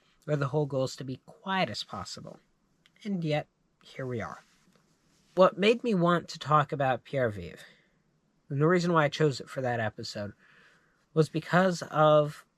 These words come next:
its unique shape. I, when I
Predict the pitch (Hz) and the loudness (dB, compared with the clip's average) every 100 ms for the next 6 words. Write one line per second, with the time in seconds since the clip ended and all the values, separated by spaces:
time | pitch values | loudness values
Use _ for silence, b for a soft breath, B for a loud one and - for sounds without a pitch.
0 | - 143 - - _ _ - 147 151 175 | -12 -12 -12 -18 _ _ -10 -4 0 0
1 | 185 - - - 139 - _ _ _ _ | -2 -6 -10 -8 -8 -10 _ _ _ _
2 | _ _ _ _ _ _ _ _ B B | _ _ _ _ _ _ _ _ B B
3 | B _ _ _ _ _ _ _ _ _ | B _ _ _ _ _ _ _ _ _
4 | _ _ _ _ _ _ _ _ _ _ | _ _ _ _ _ _ _ _ _ _
5 | - 147 - 165 180 | -2 0 2 0 0